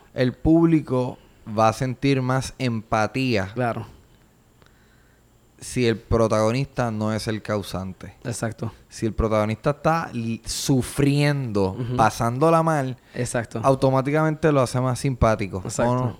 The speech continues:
Speaker 1: no sé si simpático es la palabra. La, la gente siente más empatía. Es como que, "Diablo,
Speaker 2: De una,
Speaker 1: yo
Speaker 2: de,
Speaker 1: estaba
Speaker 2: eh,
Speaker 1: ahí bien cabrón. Qué
Speaker 2: ajá.
Speaker 1: mal él la está pasando."
Speaker 2: Y le, entonces lo agra-, a-, agradecen más es-, ese, ese,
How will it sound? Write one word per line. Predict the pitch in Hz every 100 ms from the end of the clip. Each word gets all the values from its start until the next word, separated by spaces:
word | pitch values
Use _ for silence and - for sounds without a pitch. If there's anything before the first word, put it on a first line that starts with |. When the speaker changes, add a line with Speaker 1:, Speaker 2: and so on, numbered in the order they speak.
| -
Speaker 1:
no | 127 135
sé | 143
si | 151 143
simpático | 143 123 - 123 120
es | 123
la | 120
palabra. | 113 101 98 95 -
La, | 123 -
la | - 143
gente | 156 170
siente | 190 185 170
más | 135
empatía. | 131 135 120 101
Es | 92
como | 131
que, | 120 101
"Diablo, | 85 113 135 107
Speaker 2:
De | 151
una, | 160
Speaker 1:
yo | -
Speaker 2:
de, | 113
Speaker 1:
estaba | 92 135 135 113
Speaker 2:
eh, | 104
Speaker 1:
ahí | 113
bien | 107 107
cabrón. | 101 113 95 98 95
Qué | 85 120
Speaker 2:
ajá. | 117
Speaker 1:
mal | 107 107 110 -
él | 110 104
la | 101
está | - 98
pasando." | 95 95 92 90 -
Speaker 2:
Y | 143
le, | 147
entonces | - 143 202
lo | 156
agra-, | 131 -
a-, | 110 123 113
agradecen | 127 127 131 196
más | 160 180
es-, | 160 143 -
ese, | 143 156 143 -
ese, | 131 139 170 160 156 139 135 -